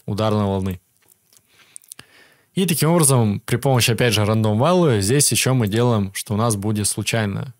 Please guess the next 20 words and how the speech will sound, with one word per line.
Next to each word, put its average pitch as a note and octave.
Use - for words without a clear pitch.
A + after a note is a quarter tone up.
какая-то A2+
сила E3+
задаваться, A2+
то -
есть, -
ну, D3+
с -
каким-то A2+
смещением. -
Плюс-минус. G2+
И G3+
таким D3+
образом C#3+
у B2
нас C3
при B2
падении A2+
частиц -
на G#2
кубики, G3